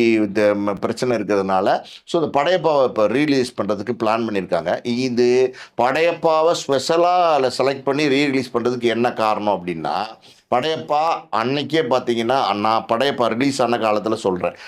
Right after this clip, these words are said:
ஆ, கிட்டத்தட்ட பாத்தீங்கன்னா ஐம்பது கோடி கிளப்ல முதல் இணைஞ்ச படம் படையப்பா தான். ரஜினி படம் தான் ஐம்பது கோடி கிளப்ல முதல்ல இணைஞ்சிச்சு. ப-, அத படையப்பா ரொம்ப சூப்பர். "என் வலி தனி வலி" அந்த டயலாக்லாம் பாத்தீங்கன்னா தியேட்டர்ல பயங்கர கிளாப்ஸ். அந்த நேரத்துல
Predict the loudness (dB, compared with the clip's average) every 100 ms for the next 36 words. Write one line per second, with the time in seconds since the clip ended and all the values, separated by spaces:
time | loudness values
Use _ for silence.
0 | -18 -2 2 2 2 0 -2 -4 -2 0
1 | 0 -2 0 0 0 0 0 2 2 2
2 | 0 -2 0 0 2 0 0 -2 0 0
3 | 0 0 -2 -2 -2 0 2 4 2 0
4 | 0 0 -2 -2 0 -2 -2 -2 0 0
5 | 0 -2 0 -2 2 0 2 0 2 2
6 | 0 -2 -2 -2 -2 0 0 0 0 -2
7 | -2 -6 -2 -2 -2 -6 -20 _ _ 0
8 | 2 4 0 0 -2 0 0 2 0 0
9 | -2 -2 -4 -2 -2 0 0 2 2 2
10 | -2 -2 -2 0 0 2 2 2 0 -2
11 | -4 0 0 0 0 0 0 -4 -2 -2
12 | 0 0 0 0 0 2 0 0 0 0
13 | -2 -2 -4 -4 -8 -8 -8 -12 -18 -6
14 | -4 0 -2 -2 -2